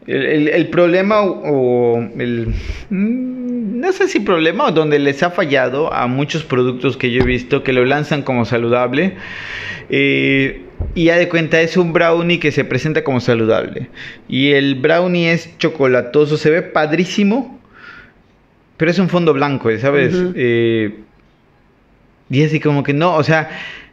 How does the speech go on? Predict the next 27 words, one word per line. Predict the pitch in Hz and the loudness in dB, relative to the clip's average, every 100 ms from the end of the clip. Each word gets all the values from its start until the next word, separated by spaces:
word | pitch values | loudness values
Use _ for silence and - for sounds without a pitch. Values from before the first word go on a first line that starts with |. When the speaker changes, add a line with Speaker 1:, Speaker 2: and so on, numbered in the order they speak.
| _ | _
Speaker 1:
sí, | - - 180 175 | -8 -2 0 0
sí | 196 | 2
está | 214 240 233 | 0 0 0
padrísimo | 202 185 190 - 196 190 165 | 0 0 -2 0 2 2 2
el, | 135 123 | 0 0
el | 135 127 | -2 -2
producto | 135 143 143 147 - 190 - - - _ _ _ | 0 2 2 -2 0 0 0 -12 -20 _ _ _
y, | - 139 131 131 135 | -2 0 0 -2 -2
y | |
se | 127 147 | 0 0
ve | 151 | 0
chocolatoso, | 151 - 139 127 127 139 139 165 | -2 -2 2 0 2 0 0 -2
o | 143 | 0
sea, | 135 | -2
no, | 135 143 147 | 0 -2 -2
no | - 147 160 | -2 0 0
siento | - 165 160 165 | 2 0 0 -2
que | 151 | 0
le | 139 | 2
haya | 151 143 | 4 2
restado | 123 120 135 135 139 | 0 -2 0 2 2
el | 127 | 2
hecho | 127 135 | 2 0
de | |
que | 113 | -2
sea | - 127 | -2 -2
saludable, | 123 113 120 131 208 | 0 0 0 0 -2